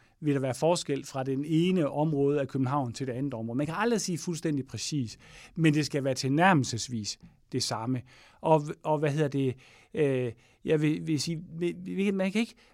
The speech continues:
man kan ikke bruge til noget. Nu, nu karikerer jeg lidt det, Sissel siger. Hvis man sagde, "Jamen, vi har ikke patienter nok, øh, til, til sådan et, et hold for brystkræftpatienter,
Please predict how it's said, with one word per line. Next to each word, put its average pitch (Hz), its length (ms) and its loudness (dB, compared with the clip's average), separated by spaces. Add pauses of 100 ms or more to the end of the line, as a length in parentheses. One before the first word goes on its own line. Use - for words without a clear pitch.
man 160 100 0
kan 143 80 -2
ikke - 180 -6
bruge 233 220 4
til - 140 0
noget. 139 260 4
Nu, 156 120 -8
nu 190 180 -2
karikerer 165 480 6
jeg 180 80 8
lidt 165 180 2
det, 175 120 2
Sissel 165 360 -2
siger. 180 280 0 (260)
Hvis 156 180 0
man 147 100 0
sagde, 165 300 2 (320)
"Jamen, 165 300 4
vi 175 40 2
har 185 100 6
ikke 208 140 4
patienter 180 340 0
nok, 165 360 0
øh, 143 280 2 (120)
til, 135 420 0
til 151 160 -4
sådan 160 180 0
et, - 320 -8 (220)
et 143 140 -4
hold 185 300 4
for 131 100 -4
brystkræftpatienter, 156 840 0